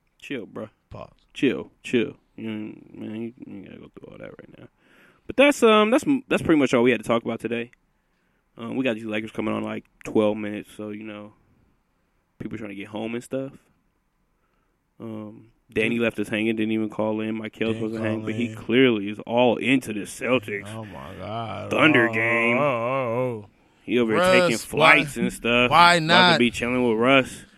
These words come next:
Speaker 2: Why
Speaker 1: and stuff.
Speaker 2: not, nigga?
Speaker 1: Leaving us. That's cool, though. That's cool. I'm cool over here. We ain't even worried about y'all. We got this dolo. But, um, we appreciate everybody.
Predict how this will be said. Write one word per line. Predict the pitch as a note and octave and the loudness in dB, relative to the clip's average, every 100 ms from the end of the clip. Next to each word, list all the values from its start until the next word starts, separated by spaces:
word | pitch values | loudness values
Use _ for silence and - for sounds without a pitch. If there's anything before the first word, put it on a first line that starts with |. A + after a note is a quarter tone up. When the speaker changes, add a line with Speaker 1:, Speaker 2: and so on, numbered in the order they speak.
| _ G#2+ | _ -4
Speaker 2:
Why | C3+ D3+ D3+ | 2 4 4
Speaker 1:
and | C#3 | 4
stuff. | A#2+ - C#3 C3 - | 6 8 6 4 -4
Speaker 2:
not, | |
nigga? | A#2 C3 C#3 C3+ A2+ | -6 -2 -2 -2 -2
Speaker 1:
Leaving | A2+ C3+ A#2+ A#2 | 6 6 6 6
us. | C3+ A#2+ - - - - _ _ _ _ _ | 6 6 2 -12 -20 -20 _ _ _ _ _
That's | C#3+ G3 | 2 2
cool, | - G3+ G3 | 6 8 10
though. | G3+ G#3+ A3 _ _ _ _ _ _ - | 10 10 4 _ _ _ _ _ _ 4
That's | C#3+ G3 | 6 6
cool. | - G#3 G#3 A3 A#3 _ _ _ _ _ _ _ _ - | 8 12 12 10 0 _ _ _ _ _ _ _ _ -6
I'm | C#3 | -6
cool | - - F3 E3 | -2 6 8 10
over | C3 B2 | 6 2
here. | B2+ D#3 D#3 C#3 | 0 2 0 0
We | B2 E3 | 2 4
ain't | D#3 | 4
even | B2 | 2
worried | A#2+ D#3+ F3 | 4 6 6
about | C#3 A#2 A2+ - | 4 0 -4 -6
y'all. | G2+ - - _ _ _ _ _ _ | -10 -10 -14 _ _ _ _ _ _
We | - C3+ | -6 -4
got | A#2 | -4
this | - B2 | -2 -4
dolo. | A2 A2 B2 G#2+ - _ _ - - - - - - - - - _ _ _ _ _ | 2 2 4 0 -8 _ _ -16 -14 -18 -20 -20 -20 -20 -20 -20 _ _ _ _ _
But, | G#2+ | -6
um, | G#2+ | -2
we | B2+ | 4
appreciate | F3 - E3+ F3+ F3 | 4 4 2 4 2
everybody. | F3 F3 F3+ F3+ | 0 -2 -2 -4